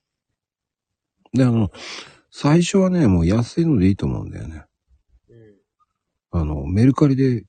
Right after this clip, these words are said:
Speaker 1: 中古でもいいと思うんですよ。
Speaker 2: うん。
Speaker 1: そんで、でも今のは一番無難なんですよ。ドゥーブルエクスエルって。すっげえ安いし。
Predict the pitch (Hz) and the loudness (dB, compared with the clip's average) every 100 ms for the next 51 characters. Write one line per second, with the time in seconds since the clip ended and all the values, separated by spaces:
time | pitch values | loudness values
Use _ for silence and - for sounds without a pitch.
0 | - 139 127 131 104 82 - 73 65 - | -2 0 2 2 2 0 -2 -6 -6 -12
1 | - _ _ _ - - _ _ _ _ | -20 _ _ _ -20 -20 _ _ _ _
2 | _ _ _ _ _ _ 110 101 101 _ | _ _ _ _ _ _ _ _ _ _
3 | _ _ _ _ _ _ _ _ _ _ | _ _ _ _ _ _ _ _ _ _
4 | _ _ - 151 160 190 156 - _ _ | _ _ -6 -6 -4 -4 -4 -6 _ _
5 | _ _ _ _ _ _ _ - 127 135 | _ _ _ _ _ _ _ -8 -4 4
6 | 151 113 120 160 139 127 87 76 - - | 4 4 4 4 4 4 2 -2 -10 -12
7 | - - 135 127 95 95 101 95 92 85 | -2 2 4 4 4 4 4 2 0 -4
8 | - - - - - - _ _ _ _ | -8 -14 -20 -20 -20 -20 _ _ _ _
9 | _ _ _ _ _ _ _ _ _ _ | _ _ _ _ _ _ _ _ _ _
10 | - 92 95 101 95 95 85 - - 85 | -6 0 2 2 2 2 0 -4 -4 -4
11 | 73 - _ - - _ - - - _ | -4 -8 _ -20 -20 _ -18 -16 -18 _
12 | 165 123 87 82 - - - - - | 4 4 2 0 -6 -8 -8 -12 -14